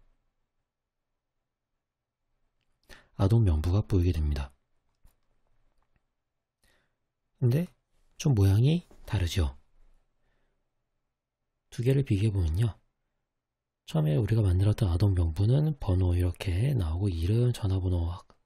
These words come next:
쭉 순으로 나오는데 지금 여기에 나오는 아동 명부는 이름도 순서도 막 뒤죽박죽이 돼 있습니다.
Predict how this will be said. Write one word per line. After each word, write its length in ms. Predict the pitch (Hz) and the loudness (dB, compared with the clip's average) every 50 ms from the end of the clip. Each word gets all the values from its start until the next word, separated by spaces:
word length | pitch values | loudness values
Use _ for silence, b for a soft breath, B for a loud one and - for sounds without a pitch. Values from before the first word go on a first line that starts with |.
| _ _ _ _ _ _ | _ _ _ _ _ _
쭉 180 | 131 120 - | -6 -6 -6
순으로 300 | - - 131 127 127 120 | -4 -2 -2 0 0 0
나오는데 640 | 95 85 82 82 82 80 80 82 90 107 95 82 _ _ _ _ _ _ _ _ _ _ _ _ _ _ _ _ _ _ _ _ _ _ | -2 -2 -4 -4 -4 -4 -6 -4 -4 -4 -4 -6 _ _ _ _ _ _ _ _ _ _ _ _ _ _ _ _ _ _ _ _ _ _
지금 220 | - - 131 127 107 | -6 -2 0 0 2
여기에 440 | 95 98 98 107 120 117 120 120 | 2 0 0 0 2 2 2 2
나오는 580 | 107 95 92 92 95 95 110 127 143 151 156 156 _ _ _ _ _ _ _ _ _ _ _ _ _ _ _ _ _ _ _ _ _ _ _ _ _ _ | 2 2 2 2 2 2 2 2 2 2 0 -4 _ _ _ _ _ _ _ _ _ _ _ _ _ _ _ _ _ _ _ _ _ _ _ _ _ _
아동 280 | - 98 95 127 120 | -6 -2 -2 -2 -2
명부는 640 | 98 95 90 92 90 95 92 92 104 113 101 78 - _ _ | 0 -2 -2 -2 -2 0 0 2 2 2 0 -2 -6 _ _
이름도 400 | 127 117 120 139 139 131 - 131 | -2 0 2 2 2 2 0 -4
순서도 460 | - - 147 143 143 139 127 131 127 | -2 0 0 0 0 0 0 0 0
막 240 | 120 113 117 113 110 | 0 0 0 -2 -4
뒤죽박죽이 640 | - - 104 120 - _ - - - - - 107 107 | -4 -4 -6 -6 -4 _ -8 -8 -8 -8 -6 -6 -4
돼 100 | 95 98 | -4 -4
있습니다. 560 | 92 87 - - 98 85 80 80 85 73 - | -4 -4 -4 -4 -2 -2 -2 -2 -4 -6 -8